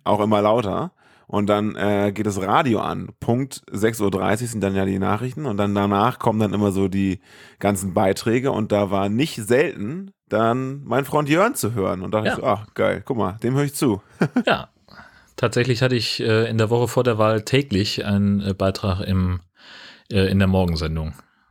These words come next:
Speaker 2: Also
Speaker 1: Ja.
Speaker 2: in, auch in mehreren Morgensendungen. Also Deutschlandfunk Kultur hat das dann auch gebracht und das lief dann nachmittags nochmal. Ähm, das ist ja ein-, eins der Prinzipien beim öffentlich-rechtlichen Rundfunk.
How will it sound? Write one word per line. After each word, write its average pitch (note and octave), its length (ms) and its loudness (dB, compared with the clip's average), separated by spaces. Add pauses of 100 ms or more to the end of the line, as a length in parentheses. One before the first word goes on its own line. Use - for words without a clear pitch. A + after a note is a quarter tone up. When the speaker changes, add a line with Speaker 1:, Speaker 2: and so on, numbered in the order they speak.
(120)
Speaker 2:
Also F#2 200 0
Speaker 1:
Ja. A#2 120 4
Speaker 2:
in, E2+ 240 -2 (320)
auch G2 180 2
in F#2+ 220 2
mehreren G2 440 2
Morgensendungen. E2 680 0
Also E2+ 300 -2
Deutschlandfunk F2 580 -2
Kultur F#2+ 320 0
hat F#2 100 0
das F2 120 0
dann F2+ 120 0
auch G#2 160 0
gebracht F#2+ 480 -2
und E2+ 300 -4
das - 160 -4
lief F#2 160 -2
dann F2 120 0
nachmittags F#2 440 2
nochmal. E2+ 340 -2 (800)
Ähm, E2 360 -2 (280)
das - 140 -4
ist F2+ 120 -4
ja E2+ 200 0
ein-, F#2+ 220 -8
eins G#2 300 0
der G#2 100 2
Prinzipien G#2+ 720 0
beim G2+ 240 2
öffentlich-rechtlichen G2 580 0
Rundfunk. G2 400 0